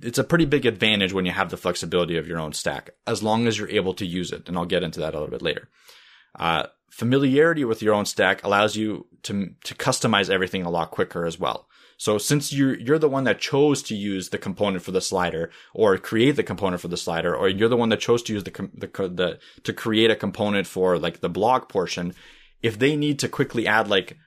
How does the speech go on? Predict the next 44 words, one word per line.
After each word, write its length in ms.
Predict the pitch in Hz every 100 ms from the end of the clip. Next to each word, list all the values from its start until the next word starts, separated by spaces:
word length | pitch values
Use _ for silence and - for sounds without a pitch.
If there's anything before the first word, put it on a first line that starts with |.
| _
a 100 | 92
list 360 | 92 165 - -
component 720 | 104 104 95 95 92 - -
to 180 | - 175
your, 260 | 117 104
your, 400 | - 98 95 95
your 120 | 98 92
blog, 420 | 95 90 90 90 - - _ _
you 440 | - 117 101 139 160
know 180 | 139 135
where 220 | 120 117
to 80 | -
put 260 | 117 -
that 220 | 98 92
list 200 | 92 -
component. 480 | - 82 78 - - -
Like, 160 | - 113
you 120 | 131
created 440 | - 113 113 123
it, 160 | 139 -
so 100 | 104
you 120 | 107
should 160 | - 110
be 80 |
able 140 | 113 107
to 80 | 98
go 200 | 104 104
into 220 | 117 104
your 220 | 104 113
own 160 | 110 107
code 420 | 110 95 92 - - -
and, 260 | - 90 82
"Okay, 280 | 127 110 104
this 160 | 107
is 60 | 104
where 120 | 101
I 60 | 95
need 200 | 98 107
it." 120 | 117
So 100 | -
you 160 | 87 85
just, 300 | 85 - 95
you 80 |
know, 160 | 82